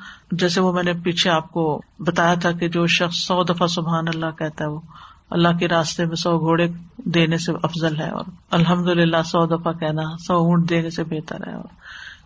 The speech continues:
اسی طرح اللہ اکبر کہنا، لا الہ الا اللہ، اسی طرح لا حول ولا قوت، یعنی صبح و شام اگر آپ پڑھتے ہیں تو ان کا بے پناہ اجر ہے۔ تو صبح شام کے اذکار ہوں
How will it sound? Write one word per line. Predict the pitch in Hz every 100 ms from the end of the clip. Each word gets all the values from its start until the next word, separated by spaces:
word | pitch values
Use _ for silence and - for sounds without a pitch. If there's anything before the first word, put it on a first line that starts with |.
| -
اسی | 180 175
طرح | 175 170 165 160 190
اللہ | 170 160
اکبر | 170 165 170 165 170
کہنا، | 165 165 165
لا | 165 165
الہ | 165
الا | 160 160 156
اللہ، | 156 160 - _
اسی | 196 -
طرح | 175 175 170 160 185 - _ _ -
لا | 170
حول | 160 170 165
ولا | 165 160
قوت، | 165 170 175 - - _ _ _ _ _ 190
یعنی | 180 180 -
صبح | - 185 190
و |
شام | 185 180 180
اگر | 180 175
آپ | 175 170
پڑھتے | 190 185 202
ہیں | 202
تو | 202
ان | 196
کا |
بے | 190 214
پناہ | 226 240 277 254
اجر | 170 156
ہے۔ | - - _ _ _ _ _
تو | - 214 214 208 -
صبح | - 269 262
شام | 254 208 202
کے | 196
اذکار | - 165 175 185 208 240
ہوں | 226 262 277